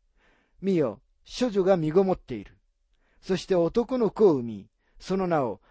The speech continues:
インマヌエルと名付ける。」そして神様はご自分の予言を確かなものにされました。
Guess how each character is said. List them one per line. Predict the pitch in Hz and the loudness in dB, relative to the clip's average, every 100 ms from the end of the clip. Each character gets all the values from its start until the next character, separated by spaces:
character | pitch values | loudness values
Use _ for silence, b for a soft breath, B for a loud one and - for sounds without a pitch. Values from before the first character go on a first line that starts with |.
| - | -6
イ | 175 | -2
ン | 233 247 | 0 0
マ | 247 | 0
ヌ | 220 | 2
エ | 202 | 4
ル | 185 | 2
と | - 208 | 2 2
名 | 175 | 2
付 | - - | -2 -10
け | - | -20
る。」 | _ _ _ _ _ _ _ _ _ _ _ _ _ _ _ _ _ _ _ _ _ _ _ _ _ _ _ _ _ _ _ _ _ b b b b | _ _ _ _ _ _ _ _ _ _ _ _ _ _ _ _ _ _ _ _ _ _ _ _ _ _ _ _ _ _ _ _ _ b b b b
そ | - | -8
し | 202 | -2
て | 214 | -2
神 | 226 233 | 0 0
様 | - 185 185 | 0 2 4
は | 170 | 4
ご | 170 | 2
自 | 170 226 | 0 -4
分 | 254 247 | -6 0
の | 214 | 2
予 | 185 180 | 4 4
言 | 196 226 | 2 2
を | 202 | 0
確 | 185 240 233 | 0 -2 -2
か | - 185 | -2 0
な | 170 | 0
も | 175 | 0
の | 185 | -2
に | 202 | -4
さ | 139 | -6
れ | 117 | -8
ま | 92 | -8
し | - | -18
た。 | - | -20